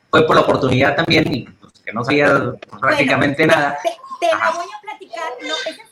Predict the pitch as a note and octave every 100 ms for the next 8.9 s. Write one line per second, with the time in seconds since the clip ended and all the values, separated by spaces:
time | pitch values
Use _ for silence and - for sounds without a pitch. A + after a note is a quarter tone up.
0 | A#4+ - F#4+ E4+ _ D#4+ D4+ A#3+ - C4+
1 | B3+ C4 E4+ G4+ - G4 F4+ C#4 C4 -
2 | C#3 D#3 D#3+ E3 - - B2 - - -
3 | C4 C4+ C#4+ - _ _ _ _ _ _
4 | - E4+ A4 A4 G4+ F4 G4 E4+ F4+ F#4+
5 | F#4 G4+ F#4 D#4 D4 D4+ D#4+ E4 E4+ E4
6 | D#4+ B3 C#4+ D#4 - D4+ B3+ B3+ C4 C#4
7 | D4+ C4+ G#3+ G#3+ A3 A#3+ B3+ - C#4+ A3+
8 | A3+ G#3+ G#3+ A#3+ A#3+ A3+ F3 _ _